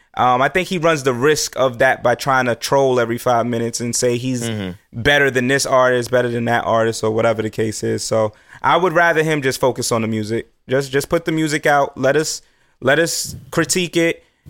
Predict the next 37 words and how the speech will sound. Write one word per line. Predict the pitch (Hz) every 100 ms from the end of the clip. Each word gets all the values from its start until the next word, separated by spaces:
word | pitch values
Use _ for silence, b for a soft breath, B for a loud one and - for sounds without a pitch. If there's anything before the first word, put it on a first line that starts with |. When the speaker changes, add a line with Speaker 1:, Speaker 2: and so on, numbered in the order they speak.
| -
Speaker 1:
I | - 131
mean, | 135
his | 131
last | 139 156 147
body | 156 156
of | 151
work | 139 151 147
was | 147
so-so. | - - 143 147 - 143 143 147
It |
wasn't | 123 123 139 135 -
great. | 107 127 143 98
It |
wasn't | 117 127 127
something | 127 139 131 131
that | 127 120 -
everybody | 127 131 120 123
spoke | 123 - 127 123
about. | 123 127 - b b
He | 156
has | 190 175
to | 127
put | 113
Speaker 2:
Mm-hmm. | 151
Speaker 1:
his | 151
energy | 135 139 127 131 131
into | - 120 117 123 113
putting | 104 - 131 123
out | 117
a | -
really | 110 120 117
good | 104 120 107
body | 120 110 113
of |
work. | 113 113 - _ _ _ _ _
Speaker 2:
That's | 117 123 123
it. | 156